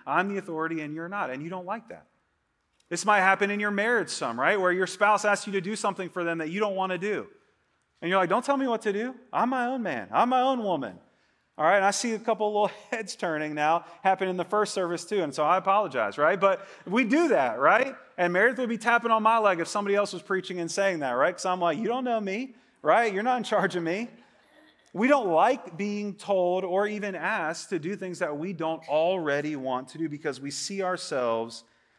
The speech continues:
as the authority. I remember if you, I, I wonder if you can remember the last time that that happened to you, right? That someone from the outside stepped in with some kind of claim to authority that threatened your own,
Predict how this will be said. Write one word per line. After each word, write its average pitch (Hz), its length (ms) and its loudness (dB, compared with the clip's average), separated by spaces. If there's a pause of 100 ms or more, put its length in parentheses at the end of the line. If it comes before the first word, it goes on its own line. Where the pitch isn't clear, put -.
(220)
as 139 280 0
the 147 100 -4
authority. 190 240 -2
I 180 40 2
remember 185 240 -2
if 175 100 -6
you, 180 200 -12
I, 147 140 0
I 156 140 2
wonder 170 320 -2
if 151 100 -8
you 165 80 -12
can 151 140 -12
remember 139 260 -4
the 123 100 -2
last 127 300 -2
time 127 140 -8
that 120 100 -8
that 117 140 -4
happened 117 300 -6
to 107 40 -12
you, 95 160 -14 (720)
right? 156 160 2
That 156 140 0
someone 202 420 2
from 196 200 0
the 208 140 0
outside 190 440 4
stepped 190 320 0
in 156 420 -4 (540)
with 151 200 -2
some 214 180 0
kind 226 180 4
of 202 120 -2
claim 220 380 0
to 226 160 2
authority 196 420 2
that 175 200 -4
threatened 220 440 0
your 196 400 2
own, 160 520 -2